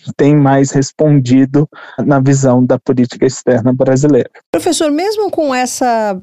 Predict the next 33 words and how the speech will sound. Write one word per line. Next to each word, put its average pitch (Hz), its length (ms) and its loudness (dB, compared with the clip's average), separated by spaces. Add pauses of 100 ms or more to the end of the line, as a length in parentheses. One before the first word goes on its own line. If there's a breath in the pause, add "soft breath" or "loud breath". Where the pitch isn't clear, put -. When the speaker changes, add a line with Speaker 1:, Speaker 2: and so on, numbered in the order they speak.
(120)
Speaker 2:
projeção 254 840 -4
de 202 200 -4
crescimento 226 680 -4
econômico 214 580 -4 (200)
tão 392 260 -4
baixa 190 480 -2
pra 202 160 -4
América 196 400 -4
Latina 185 400 -6
pra 190 140 -6
esse 185 260 -4
ano, 190 400 0 (260 loud breath)
o 311 60 -6
senhor 381 240 -4
tem 302 500 -6 (240)
alguma 240 340 -2
fé, 220 280 -4
algum 233 300 -2
otimismo 220 760 -4
nesse 202 320 -6
encontro 196 500 -4
da 170 140 -2
caricom? 190 560 -6 (220)
Speaker 1:
Olha, 165 280 2
a 160 60 -2
caricom, 170 760 0
dentro 139 960 2
dos 127 280 -2
processos 143 540 -2
de 151 60 0
integração 143 580 -2
regional 131 480 2
que - 80 -12